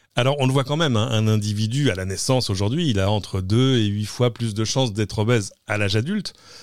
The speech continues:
Euh, si des membres de sa famille le sont eux-mêmes, euh, vous le disiez, ça peut être génétique, mais ça tient aussi à,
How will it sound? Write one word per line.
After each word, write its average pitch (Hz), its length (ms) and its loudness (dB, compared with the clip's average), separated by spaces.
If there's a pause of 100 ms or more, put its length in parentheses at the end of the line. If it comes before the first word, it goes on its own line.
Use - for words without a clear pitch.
(140)
Euh, 104 220 -2
si - 300 -8
des 104 180 2
membres 113 420 2
de 101 140 -2
sa - 200 -2
famille 117 380 0
le 110 100 0
sont 104 300 -2
eux-mêmes, 175 360 0
euh, 139 260 -8
vous 104 240 -6
le 104 40 -2
disiez, 113 300 0
ça 127 140 0
peut 113 140 -4
être 104 100 -2
génétique, 127 400 -2
mais 135 80 0
ça 113 160 -2
tient 113 160 -2
aussi 120 320 0
à, 107 120 0